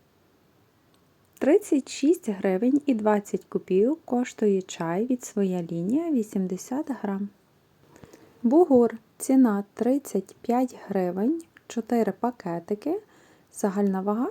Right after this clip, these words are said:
п'ятсот грам. Сто шістдесят вісім гривень коштує Якобс Еспресо кава мелена. Вага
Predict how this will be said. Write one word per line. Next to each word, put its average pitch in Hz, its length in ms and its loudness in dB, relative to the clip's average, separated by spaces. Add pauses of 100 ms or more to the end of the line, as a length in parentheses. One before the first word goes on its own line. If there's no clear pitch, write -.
п'ятсот 254 540 -4
грам. 202 400 -2 (1800)
Сто - 360 0
шістдесят 247 800 -2
вісім 208 460 0
гривень 285 420 2
коштує 233 600 2
Якобс 202 760 -4
Еспресо 190 920 -8
кава 269 360 0
мелена. 185 640 -4 (1700)
Вага 208 340 2